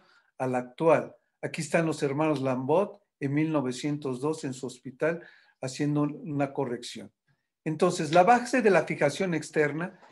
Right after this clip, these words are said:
es que es un diseño sencillo, fácil de aplicar, versátil, económico. Y eso es el fijador externo tubular. En mil novecientos ochenta y ocho, el doctor Albert Alberto Fernández es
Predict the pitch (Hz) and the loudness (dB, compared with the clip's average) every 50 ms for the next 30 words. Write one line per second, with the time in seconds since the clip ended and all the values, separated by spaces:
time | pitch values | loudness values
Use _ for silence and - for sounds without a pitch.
0 | - - _ _ 165 160 160 - 180 175 175 - 175 165 147 147 143 - - 175 | -20 -20 _ _ -4 -4 0 0 0 0 0 0 -2 -2 -2 -4 -4 -2 -2 0
1 | 175 170 175 185 185 - _ _ _ _ - - 151 143 135 131 131 - - 190 | 0 0 -2 -4 -6 -10 _ _ _ _ -10 -6 -4 -4 -4 -4 -6 -4 -4 -4
2 | 180 151 123 139 151 160 - - - _ _ - _ - 165 160 - - 160 135 | -4 -2 -2 -2 -2 -2 -4 -8 -14 _ _ -4 _ 0 2 2 0 -4 -4 -2
3 | 131 135 127 - - 135 127 127 - 143 143 147 151 151 - _ _ _ _ _ | -2 -4 -4 -4 -6 -8 -6 0 2 2 4 2 2 -4 -10 _ _ _ _ _
4 | _ 143 156 151 143 - - - 165 156 156 - 165 160 165 170 - - _ _ | _ 0 0 0 0 -2 0 2 2 2 2 0 -4 -4 -4 -6 -10 -14 _ _
5 | _ _ - 156 147 - 147 143 143 151 151 139 127 120 104 - - - - _ | _ _ -8 -8 -4 -2 -2 0 2 4 2 2 0 -4 -8 -12 -18 -20 -20 _
6 | _ _ _ _ _ _ _ _ _ _ 147 135 135 - 156 147 - 151 135 139 | _ _ _ _ _ _ _ _ _ _ -6 -6 -6 -6 -8 -4 -4 -4 -4 -4
7 | - 139 - 139 127 123 135 135 131 135 135 - - - 131 123 127 131 127 131 | -8 -8 -6 -4 -4 -2 -2 -2 -4 -4 -6 -8 -8 -6 -6 -4 -6 -8 -8 -8
8 | 147 139 151 175 190 180 - - - - _ - - - _ _ - - - - | -8 -6 2 4 4 4 4 2 -4 -12 _ -20 -20 -20 _ _ -20 -20 -20 -20
9 | - - _ _ - 165 170 208 233 262 262 254 254 247 233 - 233 220 - - | -20 -20 _ _ 0 2 6 6 6 6 6 4 4 2 4 4 2 2 2 0
10 | 160 156 147 165 156 156 175 180 175 - 196 185 160 139 131 139 139 - - - | -2 0 2 2 4 4 4 2 4 2 2 2 2 0 -2 -2 -2 0 2 2
11 | 175 165 147 139 165 165 160 160 156 156 95 - - _ _ _ _ _ _ _ | 4 2 2 2 2 0 0 -2 -8 -12 -12 -12 -18 _ _ _ _ _ _ _
12 | _ 160 151 143 151 180 180 180 175 175 165 - 156 143 139 135 147 151 151 151 | _ 0 0 4 4 2 2 2 -2 -4 -2 0 0 0 0 0 0 0 0 0
13 | 151 151 160 175 175 170 - - _ - 175 185 185 - - | 0 -2 -4 -4 -6 -8 -12 -8 _ 0 2 2 2 0 -6